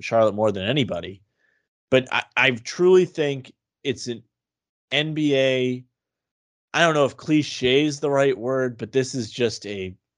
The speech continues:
the epitome of the N B A, I guess, of a team that is, you know, it's been three games, but undefeated against a team that is underachieving. And it's a,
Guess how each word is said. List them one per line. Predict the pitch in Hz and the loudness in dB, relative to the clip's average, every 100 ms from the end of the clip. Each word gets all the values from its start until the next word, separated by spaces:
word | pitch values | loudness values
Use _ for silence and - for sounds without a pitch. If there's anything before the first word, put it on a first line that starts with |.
| _ _ _ _ _ _ _ _ _ - 123 | _ _ _ _ _ _ _ _ _ -16 -8
the | 127 143 | 2 2
epitome | 110 - 147 139 120 110 | 2 0 2 2 0 -4
of | 101 | -6
the | 107 107 | -6 -6
N | 104 | -6
B | 98 101 | -8 -6
A, | 98 95 | -6 -6
I | 92 | -8
guess, | 98 95 90 85 | -8 -6 -8 -8
of | 101 95 98 _ _ _ - | -8 -10 -16 _ _ _ -12
a | |
team | 120 - 147 135 123 | -4 0 0 0 0
that | 113 104 | 0 0
is, | 98 - _ _ _ _ _ | -6 -12 _ _ _ _ _
you | 131 | -14
know, | 110 92 | -12 -12
it's | 92 | -12
been | 107 | -12
three | 104 104 | -8 -6
games, | 98 95 98 | -6 -6 -8
but | 98 | -8
undefeated | 95 113 101 - 95 95 95 | -6 -6 -6 -4 -4 -2 -2
against | 101 98 95 - - _ _ - | -2 -4 -6 -10 -14 _ _ -4
a | 120 | 0
team | 107 104 | 0 0
that | 104 101 - | 0 -2 -6
is | 110 107 101 | -6 -6 -6
underachieving. | 104 107 107 98 - 101 95 95 101 - _ _ _ _ - | -6 0 0 0 -4 -4 -2 -6 -8 -14 _ _ _ _ -4
And | 113 110 | 0 0
it's | 107 117 | -2 -2
a, | 110 | -4